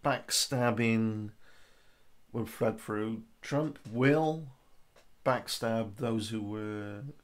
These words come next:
close to him and supporters within his own political arena, within his pe-, the people he would confer with immediately and, uh, advisors.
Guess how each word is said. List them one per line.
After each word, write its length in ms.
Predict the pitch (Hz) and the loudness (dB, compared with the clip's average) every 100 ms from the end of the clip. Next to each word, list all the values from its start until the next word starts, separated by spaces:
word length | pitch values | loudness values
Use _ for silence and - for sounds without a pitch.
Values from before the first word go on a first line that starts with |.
| - - - - - - | -20 -20 -20 -20 -20 -14
close 320 | - 110 104 | -4 -4 -4
to 160 | - 113 | -6 -6
him 300 | 101 101 95 - | -4 -6 -8 -8
and 260 | 104 98 - - - - - - | -8 -8 -14 -20 -20 -20 -20 -12
supporters 680 | - 101 110 104 110 107 | -10 -4 -4 -2 -4 -4
within 260 | 107 110 110 | -2 0 0
his 140 | 107 | 0
own 240 | 110 110 104 | -2 -2 -6
political 480 | 98 98 - - | -8 -8 -8 -8
arena, 460 | 98 98 101 98 95 | -6 -4 -6 -6 -8
within 340 | 98 110 113 | -6 -6 -6
his 300 | 104 104 - - - - - - | -6 -8 -10 -18 -20 -20 -20 -10
pe-, 120 | 120 | -8
the 160 | 113 104 | -6 -4
people 360 | 123 110 110 | 0 2 2
he 140 | 107 101 | 2 -2
would 220 | 101 107 - - - - - - - | -6 -10 -14 -20 -20 -20 -20 -20 -18
confer 460 | - 104 - 113 110 | -12 -10 -4 -2 -2
with 240 | 110 107 | -4 -6
immediately 880 | 104 110 110 101 104 107 107 101 101 - - - - | -6 -6 -6 -8 -8 -8 -8 -8 -10 -16 -20 -18 -10
and, 500 | 104 101 95 107 104 - - - | -6 -6 -8 -8 -10 -12 -14 -8
uh, 60 | |
advisors. 880 | 113 151 127 117 104 104 101 95 | -6 -2 0 0 -2 -4 -6 -10